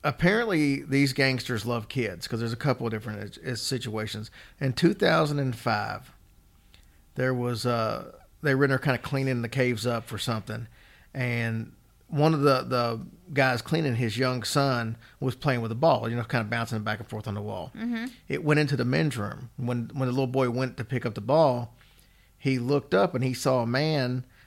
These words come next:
Speaker 1: that was, you know, a gangster, basically, according to what he described by the dress.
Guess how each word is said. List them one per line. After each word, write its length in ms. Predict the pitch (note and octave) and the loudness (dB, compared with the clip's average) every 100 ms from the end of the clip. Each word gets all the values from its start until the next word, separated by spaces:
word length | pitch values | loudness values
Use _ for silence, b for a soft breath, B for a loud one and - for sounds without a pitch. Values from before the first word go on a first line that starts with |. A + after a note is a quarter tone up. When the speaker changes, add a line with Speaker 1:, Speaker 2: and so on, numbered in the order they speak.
| b | b
Speaker 1:
that 180 | C3+ A#2+ | -2 -2
was, 260 | A#2+ A#2 A#2 | -2 -6 -6
you 120 | E3 | -4
know, 280 | C3 A2+ B2+ - _ - | -2 -2 -6 -10 _ -14
a 100 | A#2 | -2
gangster, 440 | C3 D3 C#3+ A#2 | 0 0 -2 -6
basically, 420 | G#2 A2 - - A2+ | -6 -6 -8 -8 -8
according 320 | - B2 A2+ | -4 -2 -2
to 60 | A2 | -2
what 140 | A2+ | -4
he 120 | A2 | -6
described 520 | A2 - B2 B2+ A2 | -8 -4 0 0 0
by 100 | A2 | -4
the 100 | A2 | -6
dress. 480 | A2 A#2 C3 A2+ - | -4 0 0 -2 -6